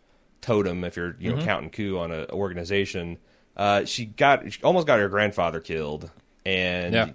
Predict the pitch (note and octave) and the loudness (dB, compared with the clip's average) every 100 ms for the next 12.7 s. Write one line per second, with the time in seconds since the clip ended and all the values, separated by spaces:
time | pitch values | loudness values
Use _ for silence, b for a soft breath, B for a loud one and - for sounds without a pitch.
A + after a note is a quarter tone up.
0 | F2+ A2 G#2 G2 G2 G2 F#2+ F#2+ F#2 G2 | -2 2 4 4 2 4 4 4 4 4
1 | G2 G2 F#2 F2+ F2+ G2 F#2 F2+ F2+ F2 | 4 2 -4 -8 -2 0 0 -2 -6 -6
2 | - A2 G#2+ G2+ G2 G2+ G2 F#2 E2+ - | -2 2 4 4 0 -4 -2 -4 -6 -10
3 | - F#2+ F2+ F2 E2+ E2+ - b b b | -8 -4 -2 -2 -2 -4 -8 b b b
4 | b b - - - G#2+ G2 G2+ - C3 | b b -20 -20 -6 0 0 -2 -2 0
5 | A#2+ A#2 F#2+ A2+ G#2+ F2+ A2 G#2+ F2 - | 2 -2 0 0 0 0 0 -2 -4 0
6 | G#2+ A2 - F2 B2+ C3 B2 A#2+ A#2+ - | 0 0 -4 -8 -2 2 4 6 4 4
7 | C3 A#2+ A2+ G#2+ G#2 G#2 A#2 - - - | 2 4 6 6 6 4 4 0 -14 -20
8 | - - D3 E3+ F3 F3 E3+ - - F#3 | -20 -12 -6 -2 -2 -2 -6 -4 4 6
9 | F3+ F3 F3+ F#3 E3 - A2 G#2+ - A#2 | 6 4 4 4 2 2 4 4 8 8
10 | A2+ - - A#2+ A#2 A#2 G2 A#2 A2+ - | 8 4 -2 0 2 2 4 4 2 0
11 | C#3 C3+ C3+ - C#3+ C3+ G#2 - C#3+ B2+ | 2 2 2 -2 -4 -4 -6 -4 0 2
12 | A2 G#2+ G#2 G2 G#2+ - - | 0 -2 -4 0 0 -2 -8